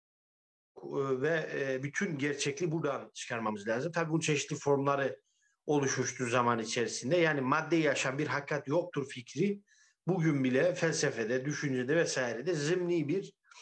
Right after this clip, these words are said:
e, ortak kabuldür ve, e, onun için de bütün konuşmalar, e, aslında bunu iddia etmese de, buna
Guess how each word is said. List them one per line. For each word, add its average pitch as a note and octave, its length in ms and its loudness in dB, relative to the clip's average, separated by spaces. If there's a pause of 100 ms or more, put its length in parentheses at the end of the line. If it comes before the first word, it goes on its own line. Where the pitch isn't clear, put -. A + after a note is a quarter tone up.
(440)
e, D3 260 0
ortak E3+ 440 0
kabuldür D#3 760 -4
ve, D#3+ 140 4 (400)
e, C#3 40 2 (720)
onun F3+ 220 0
için D#3 240 -4
de C#3 160 -2
bütün D#3+ 220 -4
konuşmalar, D3 680 0 (640)
e, C3 140 2
aslında D3 800 4
bunu E3+ 180 6
iddia D#3+ 440 2
etmese D#3 560 0
de, F#2 220 -4
buna D#3+ 560 2